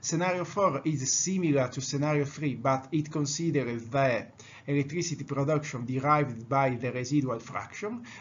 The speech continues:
while scenario five and six are similar to three and four, but that they include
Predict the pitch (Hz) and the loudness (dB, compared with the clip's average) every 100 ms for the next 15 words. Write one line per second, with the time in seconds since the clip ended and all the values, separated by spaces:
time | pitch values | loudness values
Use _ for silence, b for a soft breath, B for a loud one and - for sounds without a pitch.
0 | - 208 196 135 123 151 165 175 147 131 | 2 6 8 6 2 0 0 0 0 -2
1 | - - - 175 180 147 - 139 135 127 | -6 -18 2 4 6 2 -2 -2 -2 -4
2 | 233 247 - - 156 143 - 190 165 131 | -6 -8 -8 -4 -2 -2 -4 -2 0 0
3 | 107 113 143 139 196 156 135 135 214 247 | -2 -4 -6 -6 -4 -4 -4 -4 -6 -2
4 | 170 151 131 117 165 135 - 135 131 156 | 2 2 2 2 2 2 -2 -8 0 2
5 | 131 139 151 170 147 131 147 | 2 2 0 0 0 0 0